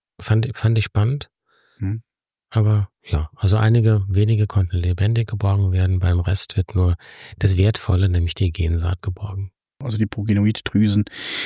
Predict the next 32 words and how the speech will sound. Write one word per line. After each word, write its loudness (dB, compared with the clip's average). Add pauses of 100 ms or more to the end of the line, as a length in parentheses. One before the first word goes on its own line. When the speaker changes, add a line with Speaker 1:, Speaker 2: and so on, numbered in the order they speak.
(360)
Speaker 2:
dieser 0
Stoff 0 (320)
von -4
diesem -2
Zusatzorgan, 0
was -2
die -2
Astartes -2
haben, 0 (800)
was 0
in 0
der 0 (320)
Blutbahn 0
zirkuliert, -2 (760)
von 2
dem 4
die 4 (380)
Primarchen 2
ja -2
ganz, -6
ganz, -6
ganz -10
viel -10
haben. -10
Speaker 1:
Mhm. -2 (600)
Speaker 2:
Der 4 (160)
Garro 2
selbst 2
steht -2
auf -2
der 0
Galerie -2